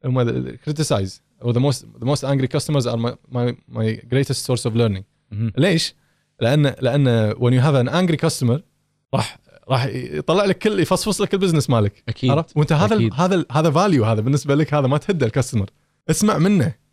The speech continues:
Speaker 1: عرفت؟
Speaker 2: هذا ال
Speaker 1: واعرف.
Speaker 2: آر إن دي مالك أساسًا.
Speaker 1: بالضبط، هذا ال R-، هذا، هذا easy آر إن دي. Very، very cheap آر إن دي، عرفت؟ لأن الناس تحب، <laughs> الناس تحب إن هي،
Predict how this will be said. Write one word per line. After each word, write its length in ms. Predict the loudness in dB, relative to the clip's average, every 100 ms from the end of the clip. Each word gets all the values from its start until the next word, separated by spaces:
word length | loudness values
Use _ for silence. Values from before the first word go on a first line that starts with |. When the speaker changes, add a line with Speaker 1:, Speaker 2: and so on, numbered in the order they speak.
| _
Speaker 1:
عرفت؟ 360 | 0 0 -2 _ _ -4
Speaker 2:
هذا 180 | 0 2
ال 60 |
Speaker 1:
واعرف. 160 | 4 2
Speaker 2:
آر 40 |
إن 100 | 2
دي 140 | 2 4
مالك 320 | 2 0 -4
أساسًا. 260 | 0 2
Speaker 1:
بالضبط، 180 | 2 2
هذا 200 | 0 0
ال 200 | 2 2
R-، 80 | 2
هذا، 200 | 2 0 -2 -6 -6 0
هذا 280 | 2 2
easy 320 | 2 0 2 2
آر 140 | 2
إن 60 | 0
دي. 220 | 0 -2 _ _ -6
Very، 480 | -2 0 0 -4 -4 0
very 140 | 0 0
cheap 180 | -2 0
آر 140 | 0
إن 80 | 0
دي، 140 | -2
عرفت؟ 320 | -2 -2 -2 -2
لأن 180 | -2
الناس 300 | 0 0 -2
تحب، 340 | -8 -4 -4 -4 -8 -6 -4 -2
<laughs> 440 | -2 -4 -10 -10 -2
الناس 280 | 2 2
تحب 180 | 2 0
إن 120 | 2
هي، 400 | 2 4 4 2